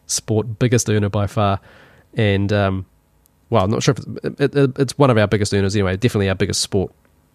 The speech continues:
and it hasn't met the quota yet. N Z Rugby Board Chair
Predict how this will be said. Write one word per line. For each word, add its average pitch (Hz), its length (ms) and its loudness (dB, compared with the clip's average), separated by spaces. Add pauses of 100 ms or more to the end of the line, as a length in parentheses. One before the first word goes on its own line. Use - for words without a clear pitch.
(500)
and 110 80 -6
it 95 40 -2
hasn't 104 260 0
met 104 300 -4 (160)
the 95 220 -2
quota 95 420 -2 (720)
yet. - 380 -6 (500)
N 151 160 4
Z 131 140 2
Rugby 117 340 0
Board 113 340 -2
Chair 113 440 0